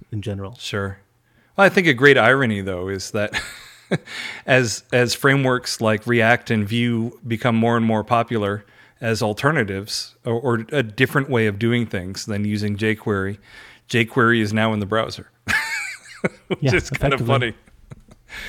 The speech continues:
Speaker 1: But, you know, I'm, I'm sure that some of the ideas we're seeing in the, in these, the sort of next generation of libraries, like,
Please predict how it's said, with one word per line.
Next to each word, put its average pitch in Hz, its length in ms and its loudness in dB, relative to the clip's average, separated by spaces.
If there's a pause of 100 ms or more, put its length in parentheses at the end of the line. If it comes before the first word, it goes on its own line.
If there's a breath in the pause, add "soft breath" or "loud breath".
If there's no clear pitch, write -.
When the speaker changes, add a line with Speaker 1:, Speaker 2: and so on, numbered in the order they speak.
(220 loud breath)
Speaker 1:
But, 196 160 2
you 175 100 4
know, 170 100 4
I'm, 160 300 4
I'm 151 260 2
sure 135 480 2
that 110 140 0
some 127 200 -2
of 120 100 0
the 120 140 2
ideas 113 600 0
we're 110 80 -2
seeing 113 320 0
in 107 100 0
the, 107 300 -2
in 107 120 -6
these, 107 360 -6
the 117 120 -4
sort 120 160 -2
of 117 100 2
next 131 280 -2
generation 120 600 -2
of 95 100 -4
libraries, 101 460 -8
like, 120 320 -6